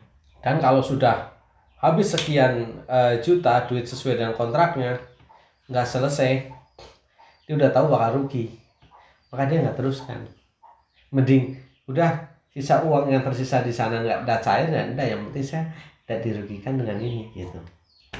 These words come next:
Seperti itu. Kurang lebihnya lah itu hitungannya begitu. Kalau mau, ah, pada nggak paham, aku juga nggak paham sebenarnya, tapi hitung-hitungannya begitu. Saya bangun rumah juga mangkrak tuh.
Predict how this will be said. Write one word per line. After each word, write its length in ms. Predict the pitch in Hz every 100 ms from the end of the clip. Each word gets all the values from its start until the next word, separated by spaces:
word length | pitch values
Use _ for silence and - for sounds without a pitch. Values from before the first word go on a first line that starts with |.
| - - - _ _
Seperti 600 | - 110 110 107 104 98
itu. 120 | 98 113 - - _ _ _ _ - - _ _ _ _
Kurang 280 | 113 110 110
lebihnya 440 | 107 110 135 160 120
lah 200 | 123 135
itu 280 | 120 120
hitungannya 440 | 113 113 113 131 135
begitu. 400 | 110 107 104 127
Kalau 320 | 107 107 98 104
mau, 160 | 107 101 - - - - -
ah, 240 | 110 117 117 113
pada 320 | - 117 113 107
nggak 160 | 110
paham, 360 | 110 107 113 123 117
aku 240 | 123 123
juga 120 | 117 104
nggak 240 | 101 101
paham 200 | 101 117 120 113
sebenarnya, 280 | 107 113 110
tapi 280 | 101 - 127 131 - - - -
hitung-hitungannya 720 | - 127 123 123 127 123 139 135
begitu. 320 | 127 131 139
Saya 200 | 127 123 117
bangun 240 | 110 113 110
rumah 240 | 123 139
juga 280 | 120 113 107
mangkrak 560 | 101 110 117 117 - -
tuh. 200 | 117